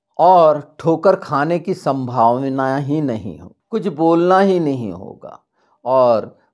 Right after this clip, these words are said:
वो बहुत सारी परिस्थितियां बदलती हुई आप देखेंगे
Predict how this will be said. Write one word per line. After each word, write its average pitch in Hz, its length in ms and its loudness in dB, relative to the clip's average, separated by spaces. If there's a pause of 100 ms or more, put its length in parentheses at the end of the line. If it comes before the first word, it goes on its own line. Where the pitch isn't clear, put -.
वो 123 160 -8
बहुत 120 500 -2
सारी 139 240 2
परिस्थितियां 123 920 -8
बदलती 127 640 -4
हुई 156 220 -6
आप 123 400 -2
देखेंगे 127 500 -6